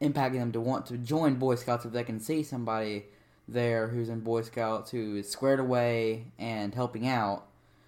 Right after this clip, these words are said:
So it just kind of introduces them to Boy Scouts early. And I think that this is very important, especially, especially once you get up to, like, Webelos and stuff. They need somebody to help them be guided into the troop.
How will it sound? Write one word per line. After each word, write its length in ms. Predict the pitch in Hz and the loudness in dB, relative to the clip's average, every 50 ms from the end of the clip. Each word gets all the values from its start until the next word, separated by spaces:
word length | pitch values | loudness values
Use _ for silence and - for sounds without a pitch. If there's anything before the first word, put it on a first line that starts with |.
| _ _ _ | _ _ _
So 140 | - 147 147 | 0 6 6
it 100 | 151 147 | 6 6
just 140 | 143 139 - | 4 0 0
kind 180 | 151 139 131 | 2 2 4
of 300 | 120 117 110 110 - - _ _ _ _ _ _ _ _ _ _ _ _ _ _ - | 4 2 0 -4 -10 -18 _ _ _ _ _ _ _ _ _ _ _ _ _ _ 0
introduces 560 | 143 143 143 143 135 139 135 120 127 120 117 | 2 2 2 4 4 4 4 4 0 -4 -2
them 200 | 120 120 117 107 | -2 -2 -2 -2
to 40 | 98 | -4
Boy 220 | 101 120 131 127 | -2 2 2 2
Scouts 640 | 120 120 - 127 117 107 101 87 - - - - - - - _ - | 2 2 0 0 2 2 2 0 -2 -8 -12 -14 -14 -16 -16 _ -2
early. 460 | 117 120 135 143 160 170 175 175 175 - - _ _ - _ _ _ _ _ _ _ _ _ _ _ _ _ _ _ _ | 0 2 4 4 4 2 2 0 -4 -10 -20 _ _ -20 _ _ _ _ _ _ _ _ _ _ _ _ _ _ _ _
And 480 | - 131 135 127 127 123 123 120 120 - | -2 0 2 2 2 2 2 2 0 0
I 160 | - - 170 | 0 -2 0
think 240 | 165 175 160 143 95 | 0 -2 -2 -2 -2
that 340 | 135 127 120 107 - - - | 0 0 0 -2 -2 -2 -2
this 160 | 139 139 135 | -2 0 0
is 120 | 127 113 | -4 -6
very 480 | 107 104 110 127 127 131 131 135 135 127 | -6 -4 0 2 2 4 4 4 2 2
important, 540 | 120 113 117 117 120 127 - 147 147 - - - - _ _ _ _ _ _ _ _ _ _ - | 0 -2 -2 -2 -2 0 0 0 -2 -2 -6 -12 -20 _ _ _ _ _ _ _ _ _ _ -14
especially, 800 | 120 - 143 139 139 - 151 139 131 131 127 120 117 113 117 - - _ _ _ _ _ _ _ _ _ _ _ _ | -4 0 0 0 0 0 0 2 2 4 4 2 0 -2 -4 -8 -18 _ _ _ _ _ _ _ _ _ _ _ _
especially 380 | - 175 180 185 175 175 160 | 4 6 6 6 6 6 6
once 240 | 156 147 147 143 143 | 8 6 6 4 2
you 60 | 143 | 2
get 120 | 135 135 127 | 2 2 2
up 60 | 104 | 2
to, 80 | 123 | -2
like, 180 | 123 107 - - | -6 -8 -8 -8
Webelos 520 | - 110 117 127 147 147 151 156 156 156 | -8 -4 -2 0 0 2 4 4 4 2
and 100 | 151 151 | 0 -4
stuff. 320 | 143 - 170 165 160 160 151 | -2 0 2 2 2 2 0
They 100 | 143 135 | 0 2
need 140 | 135 139 131 | 2 2 0
somebody 280 | 135 131 127 123 120 | 0 0 2 2 2
to 40 | 123 | 2
help 140 | 127 110 - | -2 -4 -4
them 280 | 110 110 107 104 104 107 117 - - _ | -4 -6 -6 -6 -8 -12 -18 -20 -20 _
be 100 | - 107 | -10 -8
guided 280 | 101 123 123 123 123 117 | -2 2 4 4 4 4
into 200 | 113 110 98 95 | 2 0 -4 -4
the 80 | 90 | -8
troop. 440 | 90 - - 135 143 165 175 - - | -10 -8 -4 -2 0 0 0 -2 -6